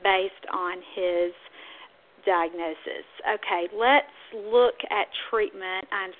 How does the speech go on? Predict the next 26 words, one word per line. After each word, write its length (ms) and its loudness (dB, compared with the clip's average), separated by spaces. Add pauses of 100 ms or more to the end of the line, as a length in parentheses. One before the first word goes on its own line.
(160)
skipping 500 -4
on 300 -8
down 480 -4 (1160)
my 180 -2
outline 460 -2 (120)
here. 340 -2 (380)
Oh, 160 8
and 100 4
I, 180 6
I, 200 2
did, 180 -2
I 80 0
don't 140 -4
think 160 -4
I 20 0
mentioned 400 -6
this 200 -6
at 80 -14
the 100 -4
beginning. 460 -8
If 200 -6
you 160 -10
want 300 -4
the 80 2
longer 560 -2
version 500 -4